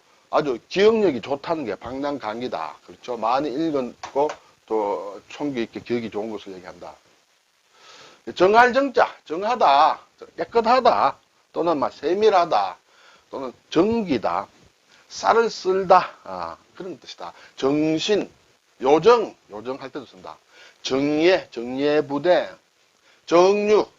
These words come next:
예, 어, 기름과 뼈를 이렇게 뺀 살코기를 정육이라 한다. 쇠고기를, 쇠고기의 정육은 발을 정자를 씁니다. 그렇죠? 쇠고기의 기름과, 어,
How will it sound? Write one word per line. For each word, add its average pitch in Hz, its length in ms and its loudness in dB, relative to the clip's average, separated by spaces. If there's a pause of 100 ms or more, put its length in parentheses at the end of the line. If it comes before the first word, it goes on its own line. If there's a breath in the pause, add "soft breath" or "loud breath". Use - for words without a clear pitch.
(140)
예, 104 220 -6 (420 soft breath)
어, 110 100 -4 (160)
기름과 143 440 4
뼈를 160 360 0
이렇게 113 180 -8 (120)
뺀 165 360 0 (200 soft breath)
살코기를 175 640 -2
정육이라 127 500 -4
한다. 95 500 -12 (960 soft breath)
쇠고기를, 208 1040 6
쇠고기의 233 640 0
정육은 143 500 -2
발을 139 280 -2
정자를 214 300 -6
씁니다. 110 260 -10
그렇죠? 117 360 -12 (340 soft breath)
쇠고기의 185 720 2
기름과, 117 540 0 (360 soft breath)
어, 104 420 0